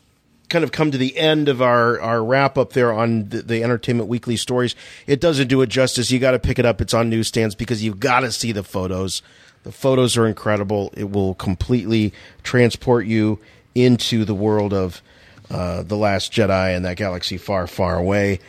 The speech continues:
Um, so huge, huge, uh, uh, congratulations to Anthony Breznican on a job well done. Once again, bringing us sort of that, that front row seat, uh, behind the scenes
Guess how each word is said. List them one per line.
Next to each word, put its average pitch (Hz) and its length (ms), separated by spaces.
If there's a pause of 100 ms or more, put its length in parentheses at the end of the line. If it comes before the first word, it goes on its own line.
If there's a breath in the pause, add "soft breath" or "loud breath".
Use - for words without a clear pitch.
(340 loud breath)
Um, 95 260
so 113 260
huge, 214 640
huge, 151 680
uh, 87 480 (280)
uh, 85 180
congratulations 113 800
to 107 240
Anthony 101 240
Breznican 101 520
on 98 100
a 95 120 (360 loud breath)
job 104 280
well 101 160
done. 95 520
Once 104 240
again, 95 500
bringing 104 340
us - 420
sort 101 200
of 92 80
that, 95 240 (320 loud breath)
that 95 160
front 117 340
row 107 160
seat, 104 400 (460 loud breath)
uh, 92 180
behind 123 580
the 107 60
scenes 92 520